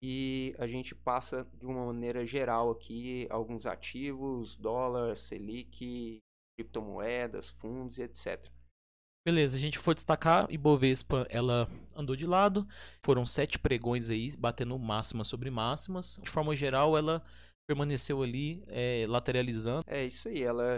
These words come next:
Speaker 1: ela chegou aí até cento e trinta e um mil e uns quebrados, mas na sexta-feira fechou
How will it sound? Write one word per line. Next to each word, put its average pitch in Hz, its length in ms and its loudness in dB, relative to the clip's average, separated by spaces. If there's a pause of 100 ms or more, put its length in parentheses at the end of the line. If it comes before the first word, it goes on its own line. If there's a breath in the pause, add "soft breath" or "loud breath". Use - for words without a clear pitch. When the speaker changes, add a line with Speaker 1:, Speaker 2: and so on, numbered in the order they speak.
(120)
Speaker 1:
ela 117 220 -4
chegou 123 480 -2
aí 123 240 0
até 120 460 -2
cento 120 260 -10
e - 40 -20
trinta 117 280 -6
e 110 80 -2
um 113 100 -4
mil 131 600 -4
e 120 80 -4
uns 113 180 -8
quebrados, 117 720 -4
mas 135 380 -6
na 120 140 -8
sexta-feira 120 640 -6
fechou 120 580 -8